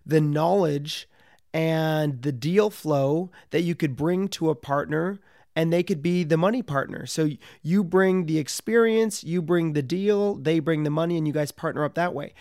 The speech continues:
There were so many different ways that we can use this to,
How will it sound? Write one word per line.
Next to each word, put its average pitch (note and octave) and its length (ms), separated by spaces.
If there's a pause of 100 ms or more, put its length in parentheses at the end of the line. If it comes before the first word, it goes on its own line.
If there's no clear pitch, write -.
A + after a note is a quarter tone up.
(260)
There F3+ 120
were F#3+ 100
so A3+ 280
many D4+ 140
different F#3+ 280
ways E3+ 300
that D3 100
we D#3 140
can D3 200
use E3 360
this D3 280 (280)
to, D#3+ 440